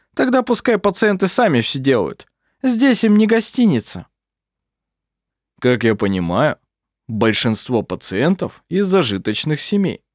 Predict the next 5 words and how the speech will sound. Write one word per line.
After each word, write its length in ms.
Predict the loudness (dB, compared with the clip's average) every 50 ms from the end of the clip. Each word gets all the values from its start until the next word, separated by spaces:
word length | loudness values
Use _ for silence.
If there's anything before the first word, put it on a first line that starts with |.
| _ _ _ _ _ _ _ _ _ _ _ _ _ -10
сказал 440 | -10 -6 -4 -4 -2 -2 -2 -4 -4
полицмейстер 760 | -6 -8 -8 -8 -8 -4 -2 -2 -2 -2 -4 -8 -16 -20 _ _ _ -10
вопросительным 1000 | -4 -4 -2 -2 0 0 0 0 0 -2 -4 -4 -4 -4 -4 -4 -4 -6 -6
тоном. 420 | -8 -8 -6 -6 -6 -6 -8 -10 -14 _ _ _ _ _ _ _ _ _ _ _ _ _ _ _ _ _ _ _ _ _ _ _ -6
«Да, 380 | -2 0 2 2 2 2 -2 -4